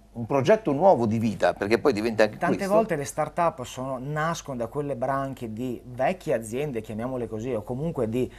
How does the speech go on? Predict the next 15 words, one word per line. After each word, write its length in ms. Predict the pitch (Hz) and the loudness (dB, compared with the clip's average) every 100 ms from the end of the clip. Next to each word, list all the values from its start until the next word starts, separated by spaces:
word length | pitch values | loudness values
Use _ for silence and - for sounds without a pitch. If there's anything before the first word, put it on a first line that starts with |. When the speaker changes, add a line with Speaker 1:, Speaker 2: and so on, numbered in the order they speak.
| - - | -16 -8
Speaker 2:
eh, 240 | 123 110 - | -4 -4 -4
idee 360 | 117 135 170 | -2 6 6
innovative 680 | 165 139 151 143 139 175 147 | 6 6 6 4 4 4 4
in 140 | 120 120 | 4 2
ambito 320 | 151 147 123 | 2 2 0
di 100 | 113 | 0
qualcosa 400 | 120 117 156 139 | 0 2 4 4
di 200 | 127 - | 0 -2
vecchio, 580 | 120 127 113 - 104 131 - - | 2 4 4 2 0 0 -2 -8
che 140 | - 208 | 0 4
però 220 | 240 110 | 6 6
serve 540 | - 135 147 165 160 - - | 6 4 6 4 2 -4 0
avere 680 | 123 135 143 170 190 190 110 | 2 4 6 6 6 6 4
della 200 | 107 131 | 0 2
liquidità 760 | 123 120 120 127 107 131 120 | 2 2 -2 -2 2 6 6